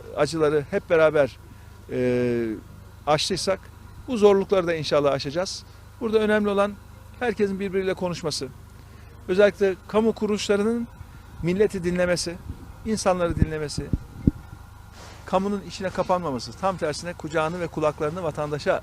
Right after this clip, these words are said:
açması şu anda çok önemli. Başta da söylediğim gibi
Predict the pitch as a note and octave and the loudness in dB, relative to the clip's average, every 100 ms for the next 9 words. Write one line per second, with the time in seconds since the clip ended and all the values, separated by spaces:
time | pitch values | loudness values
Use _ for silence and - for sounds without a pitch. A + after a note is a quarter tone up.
0 | - B2+ - G2+ - D#3+ - - - - | -6 -10 -10 -12 -12 -14 -18 -20 -20 -20
1 | - - E3 D3 E3 D#3+ - D#3+ C#3+ B2 | -16 -6 -4 -2 -4 -4 -8 -6 -4 -4
2 | B2 E3+ - - - - - - - - | -4 -10 -16 -18 -18 -18 -18 -18 -8 0
3 | G3 G#3+ G3 F#3+ F#3 F3+ F3+ D#3 D#3 | 2 2 0 0 0 0 -4 -6 -6